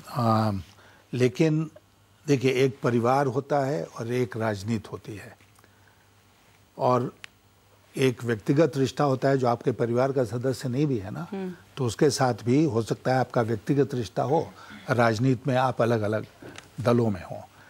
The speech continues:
Speaker 1: अब इस, अ, बहुत माहीन, महीन फ़र्क को
Speaker 2: हम्म।
Speaker 1: अक्सर लोग नहीं समझते हैं। मैं आपको एक उदाहरण देना चाहता हूं कि मैं एक कांग्रेस पार्टी के नेता के घर चला गया, अ, शादी में,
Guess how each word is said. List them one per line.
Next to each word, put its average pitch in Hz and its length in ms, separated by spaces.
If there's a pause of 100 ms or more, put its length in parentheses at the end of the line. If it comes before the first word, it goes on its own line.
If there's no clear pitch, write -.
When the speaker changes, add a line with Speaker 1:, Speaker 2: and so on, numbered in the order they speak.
(220)
Speaker 1:
अब 123 200 (100)
इस, 180 440
अ, 156 300 (800)
बहुत 131 320
माहीन, 139 420
महीन 147 500
फ़र्क 147 420
को - 440 (220)
Speaker 2:
हम्म। 185 220
Speaker 1:
अक्सर 156 360
लोग 151 220
नहीं 131 180
समझते 98 440
हैं। 101 240 (800)
मैं 135 100
आपको 131 300
एक 139 120
उदाहरण 139 280
देना 135 240
चाहता 123 320
हूं 143 120
कि - 120
मैं 131 220
एक 123 120
कांग्रेस 123 320
पार्टी 123 300
के 123 80
नेता 113 300
के 120 180
घर 113 160
चला 117 280
गया, 107 360 (640)
अ, 113 300 (200)
शादी 120 320
में, 90 220